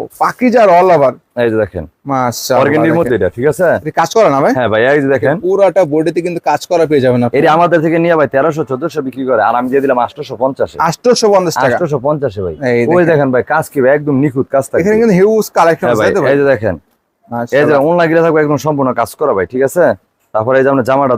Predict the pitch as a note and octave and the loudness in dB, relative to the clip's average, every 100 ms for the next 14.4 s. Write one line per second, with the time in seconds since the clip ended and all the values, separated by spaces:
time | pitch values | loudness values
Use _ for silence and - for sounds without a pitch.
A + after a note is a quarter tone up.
0 | C3 C3 D#3+ - _ _ _ _ _ _ | -2 -2 -4 -4 _ _ _ _ _ _
1 | A2+ B2 C3 D#3 G3+ G3 A#3 B3+ _ - | -2 0 2 0 0 -2 -4 -8 _ -10
2 | E2+ C#3 D3 C3 A#2+ A#2 G#2 F2+ - D#3 | -2 2 2 2 2 0 -2 -4 -2 -2
3 | E3 C3+ D#3+ E3 E3 E3 D#3+ C#3 C3+ C#3 | -2 0 0 2 0 0 0 0 0 0
4 | C3+ D3 D3+ D3+ D3+ - - C3 C3+ C#3+ | 2 0 0 2 0 -2 -6 -4 -2 -2
5 | A2 D#3+ - D3+ D3 E3 F#3 G3 - _ | 0 0 -2 -2 -2 -2 0 -2 -4 _
6 | _ - F3 - F3+ E3 D#3 C#3 C3 C#3 | _ -2 -2 0 0 2 2 0 0 0
7 | A2+ F2+ E2+ C#3+ D3 C#3 B2+ B2 A#2+ B2 | 0 0 0 0 2 2 -2 -4 -2 0
8 | C3+ C3 A#2 G#2 F#2 D#2+ D#2+ - _ _ | 2 2 0 -2 -6 -10 -12 -16 _ _
9 | _ _ _ C#3+ C#3 C3+ E3 F3 C3 F#3 | _ _ _ -6 -2 2 2 2 0 2
10 | G3 G3+ - _ _ _ B2 D3 E3+ F#3 | 2 2 -2 _ _ _ -2 2 2 2
11 | F#3 C3+ C#3+ D#3 D#3 E3 D3+ C#3 - F3 | 2 0 0 0 -2 0 0 0 0 0
12 | D3+ E3 - E3+ E3+ D3+ D3+ D3 D#3+ D#3 | 0 -4 -6 -4 -4 -2 -2 0 0 0
13 | E3+ E3 D#3+ - D#3 D#3 A2 B2+ E3+ F#3+ | -2 -2 -4 -4 -2 0 0 -4 -4 -2
14 | F#3 - E3+ | -2 -2 -2